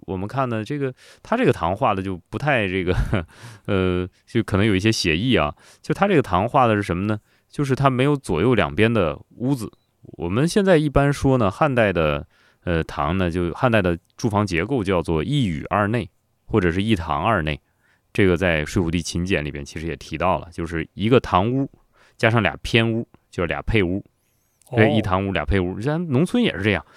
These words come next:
Speaker 1: 我不知道你有没有那个农村生活的经历，我小的时候去这个东北农村，我姥姥家，哎，
Speaker 2: 有，我姥姥家，
Speaker 1: 对，
Speaker 2: 我也是我姥姥家。
Speaker 1: 姥姥家，你打开门进去，呃，外面篱笆门不说了，你打在屋子里头，你打开门进去，中间是什么呢？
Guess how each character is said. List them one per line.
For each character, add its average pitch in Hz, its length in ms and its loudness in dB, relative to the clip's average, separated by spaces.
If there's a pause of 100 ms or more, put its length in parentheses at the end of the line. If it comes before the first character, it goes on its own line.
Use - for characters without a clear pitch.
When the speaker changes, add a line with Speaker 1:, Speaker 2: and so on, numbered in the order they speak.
(260)
Speaker 1:
我 127 100 -4
不 127 80 -2
知 175 80 6
道 160 40 6
你 147 100 2
有 156 100 0
没 110 100 -6
有 143 120 -6
那 117 100 -6
个 110 100 -4
农 101 160 -4
村 123 160 -2
生 117 160 -2
活 101 100 -2
的 104 80 0
经 117 200 -2
历， 110 100 -4
我 87 140 -2
小 76 180 -4
的 90 80 0
时 87 80 -4
候 87 160 -2
去 98 260 -2
这 87 120 0
个 80 120 -2
东 95 160 -2
北 87 120 0
农 78 120 -2
村， 90 220 -2
我 87 100 2
姥 78 160 0
姥 78 60 -2
家， 80 240 0 (280)
哎， 113 100 4
Speaker 2:
有， 107 200 -2 (360)
我 135 100 -2
姥 143 180 -2
姥 175 140 6
家， 120 180 -4 (220)
Speaker 1:
对， 127 80 -6
Speaker 2:
我 104 60 4
也 98 80 6
是 110 40 6
我 - 0 -
姥 - 0 -
姥 113 40 4
家。 123 140 6
Speaker 1:
姥 131 40 2
姥 127 40 0 (100)
家， 113 80 -2
你 117 60 -6
打 104 180 0
开 147 120 0
门 139 160 2
进 151 240 0
去， 82 220 -4 (480)
呃， 101 220 0
外 117 180 2
面 98 100 0
篱 90 120 0
笆 107 80 2
门 90 200 -2
不 98 80 -6
说 87 160 -4
了， 73 80 -4
你 82 120 -6
打 82 180 -4
在 87 80 0
屋 95 220 -2
子 92 80 2
里 73 80 -2
头， 73 120 -6
你 87 120 -6
打 82 160 0
开 101 80 -2
门 98 180 0
进 107 220 0
去， 73 120 -10 (380)
中 175 220 4
间 175 180 4
是 143 120 -2
什 95 120 -2
么 110 80 -2
呢？ 117 140 -4